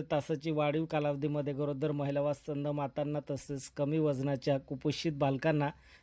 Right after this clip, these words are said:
द्यायची सेवा, आहार व आरोग्यविषयक मार्गदर्शन, समुपदेशन, इतर विविध सेवा उपक्रम राबवण्यात यावे, असं या जीआरमध्ये म्हटलं आहे. तर बघा, वाढीव तास दोन तास वाढीव करण्यात आले. पूर्वी चार तास तीस मिनिटे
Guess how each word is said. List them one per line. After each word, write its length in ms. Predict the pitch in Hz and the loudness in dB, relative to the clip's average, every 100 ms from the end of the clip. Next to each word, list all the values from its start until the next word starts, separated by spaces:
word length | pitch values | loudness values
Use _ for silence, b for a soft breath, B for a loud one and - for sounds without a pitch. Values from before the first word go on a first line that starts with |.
| - | 0
द्यायची 400 | 139 147 139 170 | 6 6 4 2
सेवा, 360 | 147 156 147 143 | 4 6 6 4
आहार 240 | 120 156 | 4 4
व 220 | 156 147 - - B B - | 4 2 0 -6 B B -2
आरोग्यविषयक 680 | 147 156 180 170 - 175 165 | 2 4 4 4 2 0 2
मार्गदर्शन, 640 | 147 139 156 160 139 175 | 2 4 4 4 4 2
समुपदेशन, 800 | 156 151 147 151 156 156 - 165 - | 2 2 0 -2 2 2 2 -2 -2
इतर 340 | 151 - 165 | -4 0 2
विविध 380 | 160 147 143 165 | 2 0 2 4
सेवा 380 | 156 156 147 143 | 4 4 2 0
उपक्रम 420 | 143 143 151 143 | 0 -4 -2 0
राबवण्यात 500 | 139 131 139 143 135 | 0 0 0 0 0
यावे, 280 | 139 135 156 B B B - | 0 0 -4 B B B 0
असं 220 | - 156 | 2 4
या 140 | 151 | 2
जीआरमध्ये 760 | 143 147 143 147 135 139 139 185 b b b | 2 0 2 2 2 0 0 -2 b b b
म्हटलं 280 | 151 139 143 | -4 0 0
आहे. 100 | 135 127 | 0 0
तर 80 | 147 | 2
बघा, 340 | 156 156 175 | 4 4 2
वाढीव 400 | - 147 147 160 156 | 0 2 4 4 4
तास 220 | 160 151 - | 4 4 2
दोन 220 | 151 151 151 | 2 0 2
तास 180 | 156 | 0
वाढीव 280 | 156 151 156 | 2 2 2
करण्यात 360 | 147 147 151 151 | 2 0 0 0
आले. 200 | 139 147 - b b | -2 -2 -6 b b
पूर्वी 340 | 156 156 160 180 - _ _ _ - - - | 0 2 4 2 -2 _ _ _ -20 -8 2
चार 220 | 151 156 - | 2 2 4
तास 260 | 170 165 | 4 4
तीस 240 | 180 170 165 | 2 2 4
मिनिटे 420 | 160 151 165 165 | 2 2 4 2